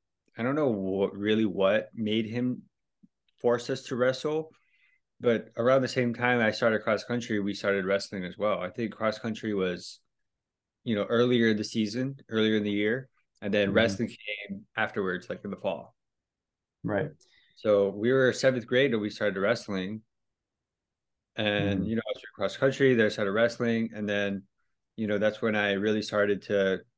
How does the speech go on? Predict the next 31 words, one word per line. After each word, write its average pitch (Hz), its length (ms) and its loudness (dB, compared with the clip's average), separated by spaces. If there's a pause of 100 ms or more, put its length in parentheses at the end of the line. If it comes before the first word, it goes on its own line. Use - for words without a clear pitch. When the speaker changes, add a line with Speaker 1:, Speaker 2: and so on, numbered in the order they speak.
(560)
Speaker 1:
understand, 104 520 -2
like, 90 240 -4
what 104 360 0
a 107 60 -8
real 101 640 0
hard 98 360 0
sport 107 380 -4
is, - 340 -14 (120)
because, 92 480 -6 (640)
you 110 120 -4
know, 104 60 -2
you're 101 220 0
in 110 100 0
your 104 140 -2
stance - 840 -2
all 104 380 -4 (300)
the 104 100 -6
whole 107 200 -4
practice 104 560 -4
for, - 120 -12
like, 90 140 -10 (180)
hours. 90 560 -4 (380)
You 98 60 -8
know, 98 120 -4
we 104 140 -2
would 104 80 -2
get 107 120 0
in 104 60 -2
trouble 104 400 0
if 101 140 -4
we 98 280 -4